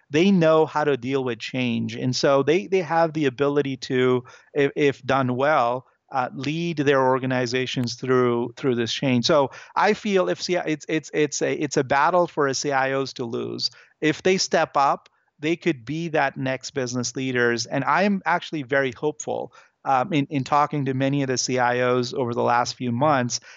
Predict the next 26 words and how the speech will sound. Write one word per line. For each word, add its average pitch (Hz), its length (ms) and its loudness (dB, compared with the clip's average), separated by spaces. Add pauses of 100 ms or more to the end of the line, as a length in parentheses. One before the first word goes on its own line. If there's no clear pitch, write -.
(140)
that 143 200 0
many 170 360 2
of 175 100 0
them 147 240 0
understand 143 840 -2
that 135 200 -4
they 127 140 -6
need 127 300 -6
to 123 120 -4
make 120 300 -4
this 113 180 -4
change. 117 560 -4 (320)
Uh, 131 240 2
it's 147 220 -2
up 156 180 0
to 143 140 2
them 131 400 0
to 143 160 -6
now 120 280 0
step 117 360 -6
up 123 280 -2
and, 120 380 -6
and, 123 160 -8
and, 117 280 -6
and, 113 340 0
uh, 113 240 2